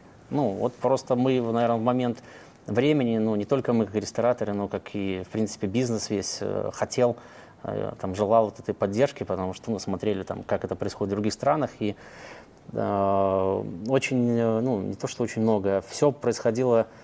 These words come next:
э, вне зависимости от тебя, да, и ты как, э, ну, там, человек, который взял на себя, там, какие-то, э, обязательства, там, ну, заниматься бизнесом, так скажем, да, от тебя здесь вот просто всё валилось, э, ну, с рук, да, и, наверное, <clears throat> хотелось какой-то вот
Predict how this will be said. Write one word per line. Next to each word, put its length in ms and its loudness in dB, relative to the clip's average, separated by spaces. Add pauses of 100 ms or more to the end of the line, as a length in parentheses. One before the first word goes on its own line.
(360)
э, 140 -2
вне 120 2
зависимости 540 0
от 80 -4
тебя, 420 0
да, 220 0
и 40 -2
ты 140 -2
как, 280 -4
э, 360 0
ну, 380 -6
там, 100 -12 (160)
человек, 220 4
который 240 0
взял 220 4
на 100 -2
себя, 280 -2
там, 160 -6
какие-то, 500 -2 (540)
э, 580 -4
обязательства, 640 0
там, 420 -4 (560)
ну, 120 0
заниматься 480 2
бизнесом, 440 2
так 120 -6
скажем, 360 -4
да, 80 4
от 80 2
тебя 220 0
здесь 340 -4
вот 80 -10
просто 440 -2
всё 200 -2
валилось, 500 2
э, 160 -6 (220)
ну, 200 2
с 100 -6
рук, 220 4
да, 140 2
и, 20 2
наверное, 280 4
<clears throat> 100 -2
хотелось 220 0
какой-то 380 0
вот 100 -4